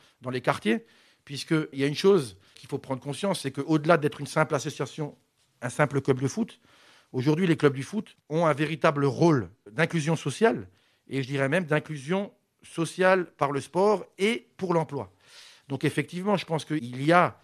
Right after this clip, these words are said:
une prise de conscience au niveau, dirais-je, de, du gouvernement en général.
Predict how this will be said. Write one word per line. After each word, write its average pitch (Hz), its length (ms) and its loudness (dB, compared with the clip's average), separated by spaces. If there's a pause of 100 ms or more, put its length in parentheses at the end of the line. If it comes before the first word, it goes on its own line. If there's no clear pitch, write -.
(340)
une 135 180 -6
prise 196 380 0
de 139 100 -2
conscience 151 720 -6 (260)
au 131 160 -6
niveau, 139 440 -4 (420)
dirais-je, 127 420 -2
de, 131 100 -8
du 123 200 -12
gouvernement 147 540 0
en 131 60 0
général. 147 460 0